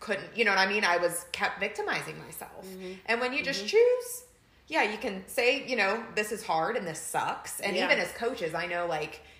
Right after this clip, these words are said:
Speaker 1: if people are going through, like, we acknowledge <laughs>
Speaker 2: Mm-hmm.
Speaker 1: this situation sucks.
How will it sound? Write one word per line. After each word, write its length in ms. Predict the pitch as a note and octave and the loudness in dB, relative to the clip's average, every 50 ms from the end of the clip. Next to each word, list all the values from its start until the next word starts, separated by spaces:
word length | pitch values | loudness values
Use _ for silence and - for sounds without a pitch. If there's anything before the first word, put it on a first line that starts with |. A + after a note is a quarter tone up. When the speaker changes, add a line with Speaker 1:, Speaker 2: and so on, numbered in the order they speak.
| - - | -16 -8
Speaker 1:
if 160 | - - - - - - - - - - _ - | -8 -8 -8 -8 -16 -20 -20 -20 -20 -20 _ -8
people 240 | - C4+ C#4 F4 | -6 -6 -2 0
are 80 | D#4+ B3 | 0 2
going 220 | G#3+ A3 G#3 G#3 | 2 2 0 -2
through, 100 | G#3 - | -4 0
like, 220 | - F#3+ F#3+ F#3+ F3 | 0 0 0 0 -4
we 440 | A3 C#4 E4 E4 D#4 D#4+ - - - - - - _ _ - | -6 -4 -2 -2 -4 -6 -8 -16 -20 -20 -20 -20 _ _ -2
acknowledge 840 | G#3+ G#3 F3+ F#3+ D3+ D#3 F#3 G#3+ F#3 D#3 - D3+ D3 - - - - - | -2 -2 -2 -2 -2 0 0 0 0 -2 -6 -8 -10 -10 -10 -10 -12 -14
<laughs> 240 | - - - - | -20 -18 -8 -4
Speaker 2:
Mm-hmm. 440 | - E4+ - F#3 F#3 F3 F#3 F3+ G3+ - | -4 -4 -4 -4 -10 -10 -10 -6 4 8
Speaker 1:
this 220 | A3+ B3+ - - | 8 8 10 8
situation 680 | - G#4 G#4 G#4 G#4 F#4+ G4 F#4+ F4+ - D4 A#3+ A3 | 4 4 4 4 4 4 4 4 2 0 -4 -4 -6
sucks. 680 | - - - F3 D#3 D#3+ G#3+ - - - - - - | -4 -2 0 0 2 2 0 -2 -4 -8 -10 -10 -12